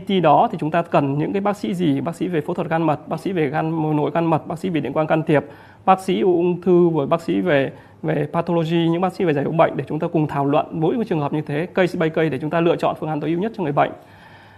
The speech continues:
Và để chuẩn, để kết thúc cái bài nói của tôi thì tôi cũng xin chia sẻ với quý vị một cái ca lâm sàng tiếp theo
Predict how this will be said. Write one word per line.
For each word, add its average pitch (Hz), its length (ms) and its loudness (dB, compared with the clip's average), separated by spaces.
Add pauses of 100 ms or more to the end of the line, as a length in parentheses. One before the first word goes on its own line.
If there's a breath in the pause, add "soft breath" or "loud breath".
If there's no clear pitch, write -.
(100)
Và 156 380 8
để 143 340 2 (100)
chuẩn, - 340 -4
để 170 60 0
kết 247 160 4
thúc 294 140 0
cái 233 80 4
bài 165 220 6
nói 151 160 2
của 170 80 -2
tôi 175 240 2
thì 147 60 0
tôi 165 180 -4
cũng - 100 -6
xin 202 180 0
chia 202 120 -4
sẻ 147 200 -4
với 147 140 -6
quý 170 140 -2
vị 214 200 0
một 175 140 -6
cái 165 120 -6
ca 180 220 0
lâm 170 140 0
sàng 147 320 0
tiếp 214 180 -6
theo 190 260 4